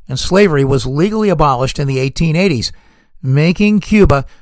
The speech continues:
the second to last country in the Western Hemisphere to abolish slavery, with Brazil being the last. As I said, it was a bloody war, and it had ended in a form of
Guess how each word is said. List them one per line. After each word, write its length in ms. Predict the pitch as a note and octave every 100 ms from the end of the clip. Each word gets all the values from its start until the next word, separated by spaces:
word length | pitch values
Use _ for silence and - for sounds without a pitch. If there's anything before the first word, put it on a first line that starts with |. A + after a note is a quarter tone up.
| _
the 100 | D3
second 440 | C3+ - D#3+ D#3+ F#3
to 100 | E3+
last 320 | D#3+ D#3 D3
country 440 | - D3+ - C#3+
in 100 | C#3
the 80 | F#3
Western 380 | E3+ E3+ - E3+
Hemisphere 720 | C#3+ D#3 B2+ - B2+ A2+ A2 -
to 140 | - C3
abolish 500 | A#2+ A#2 A2+ - -
slavery, 600 | - D3+ C#3+ B2 A2 G#2 - - -
with 200 | - C3+
Brazil 400 | A2+ A#2+ D3+ C3
being 260 | A#2 A#2+ B2+
the 80 | B2+
last. 500 | C#3+ C3+ F#2+ - - - _ _ _ _ _ _ _ - -
As 200 | D3 C#3+
I 120 | D#3+
said, 420 | D3 G3 G3 D#3 - - -
it 80 | E3+
was 140 | E3
a 60 | E3
bloody 360 | C#3 G#3 A3 G3+
war, 360 | G#3 A3+ E3+
and 120 | C#3
it 120 | D3+ D3
had 220 | D#3+ F3
ended 320 | G#3 A3+ E3+
in 120 | D3
a 80 | C#3
form 400 | - - G3 F3
of 140 | D#3